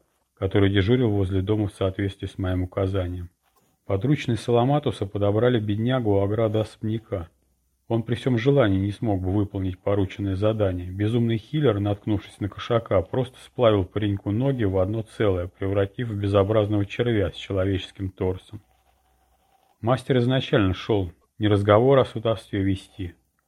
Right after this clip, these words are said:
Он шёл брать своё. Шагая к дому Лаврина, я вспоминал худое искалеченное тельце мальца и с такой яростью стискивал зубы, что челюсть заныла. На останки купеческих слуг я наткнулся почти сразу за воротами особняка.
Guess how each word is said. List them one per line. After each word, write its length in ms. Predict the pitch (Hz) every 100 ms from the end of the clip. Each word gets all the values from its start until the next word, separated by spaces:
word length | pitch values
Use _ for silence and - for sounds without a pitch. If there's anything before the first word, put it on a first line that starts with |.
| _ _ _
Он 140 | 104 95
шёл 260 | - 135
брать 300 | 107 107 104
своё. 480 | - 104 98 92 87 _ _ _ _
Шагая 420 | - - 120 139
к 60 | 120
дому 240 | 127 127
Лаврина, 400 | 131 147 135 98
я 160 | 98 107
вспоминал 560 | - - 123 135 117
худое 460 | - - 110 123 117
искалеченное 680 | - - 113 107 - 101 98
тельце 460 | - 123 98 -
мальца 640 | 101 101 98 - 135 131 - _ _
и 80 | 127
с 80 | 98
такой 400 | - 110 - 156
яростью 500 | 131 110 101 - 104
стискивал 640 | - - 107 - 104 98 98
зубы, 440 | 104 101 95 95 -
что 220 | - 113
челюсть 440 | - 107 90 87
заныла. 480 | 95 92 92 90 87 _ _ _ _ _ 107
На 160 | 110
останки 420 | 107 - 143 135
купеческих 640 | 104 113 131 120 - 117 -
слуг 320 | 139 147 -
я 100 | 117
наткнулся 460 | 117 - 120 120 104
почти 340 | 117 98 117
сразу 460 | - - 104 92 92
за 100 | 95
воротами 480 | 98 104 98 101
особняка. 680 | 95 - 101 101 101 - 98